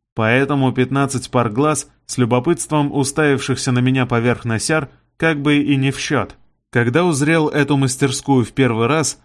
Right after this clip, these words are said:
то шок был сильнее, а сейчас просто прошлепал к алтарю. Оказавшиеся на пути Коби торопливо подвинулись. Моей охране пришлось остаться снаружи, они бы сюда просто не поместились.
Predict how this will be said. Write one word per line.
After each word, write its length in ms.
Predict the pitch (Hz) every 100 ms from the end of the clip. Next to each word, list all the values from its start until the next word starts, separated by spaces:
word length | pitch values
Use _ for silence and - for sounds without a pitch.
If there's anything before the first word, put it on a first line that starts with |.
| _
то 160 | - 117
шок 300 | - 170 151
был 160 | 147 143
сильнее, 640 | 151 139 117 98 87 82 _ _ -
а 160 | 110
сейчас 460 | - 120 175 180 -
просто 380 | 143 160 - 143
прошлепал 600 | 139 127 139 143 143 139
к 80 |
алтарю. 520 | 139 135 147 117 85 - _ _ _
Оказавшиеся 760 | 107 101 113 151 143 147 131 139
на 100 | 127
пути 280 | 135 131 127
Коби 300 | 139 156 143
торопливо 520 | 139 123 117 143 131
подвинулись. 720 | 131 135 139 131 92 87 - - _ _
Моей 440 | 107 107 117 156 160
охране 560 | 151 123 151 165 120
пришлось 520 | 101 113 - 160 151 -
остаться 480 | 135 - 131 127
снаружи, 580 | 120 135 139 139 95 85 - _ _
они 260 | 120 123 170
бы 100 | 170
сюда 260 | 151 156 151
просто 400 | 151 151 - 147
не 80 | 135
поместились. 760 | 143 143 143 131 95 87